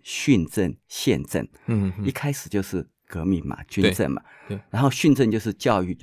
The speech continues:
Speaker 1: 推-，海参馆推广，海参馆推广海洋教育嘛。
Speaker 2: 啊，你是说环保的军政、训政、
Speaker 1: 对，对，对，
Speaker 2: 宪政库？
Speaker 1: 对，一点都没错。
Speaker 2: <laughs>
Speaker 1: 宪政就是说，
Speaker 2: 对。
Speaker 1: 我们怎么把它有这个，一个准确的方法治理，同时为我们明天规划。当我们的改-，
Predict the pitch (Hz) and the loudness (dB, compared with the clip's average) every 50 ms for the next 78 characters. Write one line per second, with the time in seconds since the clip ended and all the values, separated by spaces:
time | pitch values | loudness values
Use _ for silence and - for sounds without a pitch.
0 | - _ - - 117 104 - - 92 92 - 123 120 - 87 82 78 - - 104 | -18 _ -2 -2 -2 -2 0 -2 -2 2 2 2 2 2 0 -4 -2 -2 -2 -2
1 | 104 90 - - - - - 107 104 - - 139 139 135 135 - - 113 - - | -2 -4 -6 -8 -6 0 2 2 2 4 6 6 6 6 4 4 0 0 0 0
2 | - - 135 127 123 - 85 78 - - 73 78 82 92 - 120 90 65 90 87 | 0 2 2 4 4 2 0 2 0 -2 -2 -2 -2 -2 0 2 2 2 0 -2
3 | 71 - - 127 101 - 156 - 135 143 160 190 220 190 - 160 185 196 185 143 | -2 0 0 0 2 2 0 2 2 2 4 4 4 4 4 0 2 2 2 2
4 | 127 131 135 131 147 185 190 202 196 208 185 156 - - 196 202 185 180 - 165 | 2 0 -2 0 0 -2 0 2 2 2 4 2 4 4 6 6 6 6 6 6
5 | 147 - 156 - - 190 - 170 - - - - 151 165 - 196 127 110 120 120 | 6 4 2 2 2 0 0 2 -2 0 4 4 6 6 6 4 4 4 4 4
6 | - - 151 123 - - 147 - - - - - - - - - - - - - | 4 4 4 2 2 0 -2 -2 -4 -8 -4 -2 -2 -2 -2 -4 -6 -2 4 4
7 | 233 185 156 - 170 131 131 139 131 117 - 139 113 - - 120 104 - 120 131 | 6 6 6 4 4 4 6 4 2 4 2 0 0 2 2 2 4 6 8 6
8 | 151 156 - 143 104 107 120 123 - _ _ _ _ 110 - 104 123 135 - - | 6 6 4 2 4 4 2 2 0 _ _ _ _ -2 -2 0 -2 -4 -6 -10
9 | _ _ _ _ _ _ _ _ _ _ _ _ 120 107 98 101 156 123 127 - | _ _ _ _ _ _ _ _ _ _ _ _ 2 2 2 4 2 0 0 -2
10 | _ _ _ 131 147 147 - - - - _ _ _ _ _ - 107 92 95 - | _ _ _ 2 2 2 2 -2 -14 -20 _ _ _ _ _ 2 4 4 4 4
11 | 156 139 120 107 135 131 139 127 90 - - - 175 143 - 95 69 67 - - | 6 4 6 6 4 4 4 2 0 0 2 4 4 4 2 0 -8 -10 -16 -20
12 | - _ _ _ _ - 123 120 120 - 120 113 123 120 107 85 73 82 85 82 | -20 _ _ _ _ 2 4 4 4 4 2 4 6 6 6 4 4 0 0 2
13 | 87 98 95 95 107 - - 113 101 98 101 98 98 _ _ _ - 110 104 104 | 4 4 4 4 4 2 2 2 2 2 2 0 -4 _ _ _ 2 2 2 2
14 | - - - - 156 156 135 120 123 - - - - - - _ _ _ _ - | -2 -4 2 4 6 6 6 6 6 4 0 0 -6 -16 -20 _ _ _ _ 2
15 | 107 95 | 2 2